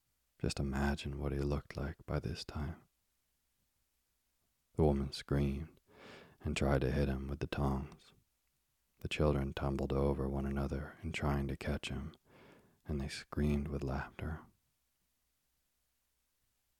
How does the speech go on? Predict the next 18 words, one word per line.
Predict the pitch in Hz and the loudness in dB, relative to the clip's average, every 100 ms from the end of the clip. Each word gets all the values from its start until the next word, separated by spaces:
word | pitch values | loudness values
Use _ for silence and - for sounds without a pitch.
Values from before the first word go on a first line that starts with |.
| _ | _
By | 76 73 | 4 6
good | 78 71 | 6 4
luck, | 71 69 - - | 4 2 -2 -4
the | 71 | 2
door | 71 69 69 73 | 4 4 2 -4
stood | - 69 | -2 0
open, | 69 71 - 69 82 - - - - - - - | 2 2 0 -4 -4 -12 -20 -20 -20 -20 -20 -4
and | - | 2
the | 73 | 4
duckling | 71 73 71 71 67 73 82 - | 6 6 4 -2 -2 -4 -8 0
flew | 78 78 69 | 6 8 8
out | 69 67 | 6 2
among | 69 69 71 71 | 0 0 0 0
the | 71 | 2
bushes | 76 71 - 71 80 - _ _ _ - | 2 2 2 -2 -4 -12 _ _ _ -2
and | 73 | 0
the | 69 | 2
newly | 73 69 71 | 4 2 0